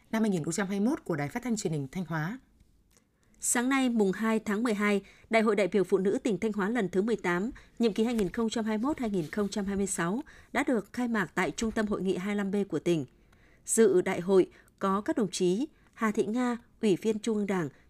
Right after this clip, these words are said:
Speaker 2: Chủ tịch Hội Liên hiệp Phụ nữ Việt Nam, Đỗ Trọng Hưng,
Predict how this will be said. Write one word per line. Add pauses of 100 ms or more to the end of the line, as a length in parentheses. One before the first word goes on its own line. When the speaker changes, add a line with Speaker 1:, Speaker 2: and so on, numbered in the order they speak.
Speaker 2:
Chủ
tịch
Hội
Liên
hiệp
Phụ
nữ
Việt
Nam, (320)
Đỗ
Trọng
Hưng,